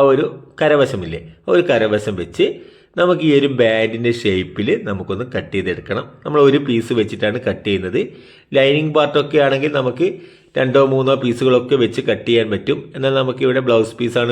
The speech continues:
വരുന്നത്, അതുകൊണ്ട് തന്നെ നമുക്ക് ആ ഒരു മാർക്കിംഗ് കറക്റ്റ് കാണാൻ പറ്റില്ല. അതുകൊണ്ട് തന്നെ നമുക്ക് ഒരു പീസ് വെച്ച് നമ്മളിവിടെ നിന്ന് ആ ഒരു ഷേപ്പ്, നമ്മുടെ ബാൻഡിൻ്റെ ഷേപ്പില്ലേ, ആ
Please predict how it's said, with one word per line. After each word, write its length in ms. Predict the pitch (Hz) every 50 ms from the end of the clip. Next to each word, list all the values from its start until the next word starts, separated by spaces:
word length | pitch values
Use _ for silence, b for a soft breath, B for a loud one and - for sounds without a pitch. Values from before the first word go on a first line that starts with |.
| 120
വരുന്നത്, 240 | 113 107 110 127 143 139
അതുകൊണ്ട് 260 | 113 113 117 110 110 110
തന്നെ 140 | 113 113 120 127 123
നമുക്ക് 240 | 113 107 104 101 113 110
ആ 20 | 110 113 113
ഒരു 140 | 117 139 143 131 113 107
മാർക്കിംഗ് 480 | 107 107 110 110 107 - 127 127 127 120
കറക്റ്റ് 300 | 107 104 95 - - 117 - -
കാണാൻ 300 | 107 101 101 101 107 107 101 101
പറ്റില്ല. 300 | 95 82 - 95 95 107 147 - B B B B B B B B B B B B -
അതുകൊണ്ട് 240 | 170 165 175 165 151 139
തന്നെ 140 | 143 147 156 143
നമുക്ക് 180 | 127 123 123 127 123
ഒരു 100 | 120 135 123 127
പീസ് 280 | 120 113 107 110 - 120 107
വെച്ച് 200 | 98 - - 165 180 165
നമ്മളിവിടെ 440 | 120 101 104 104 104 101 98 98 101 98
നിന്ന് 200 | 98 101 127 175 233 269 - - - _ _ _ _ _ _ _ _ _ _ _ _ _
ആ 60 | - 120 120
ഒരു 120 | 123 123 147 170 - -
ഷേപ്പ്, 340 | 131 110 110 107 107 - - - - -
നമ്മുടെ 220 | 127 127 131 131 127 110
ബാൻഡിൻ്റെ 460 | 120 117 120 123 123 123 135 131 143 143 147
ഷേപ്പില്ലേ, 420 | 165 156 151 156 127 104 90 85 - 127
ആ 40 | 117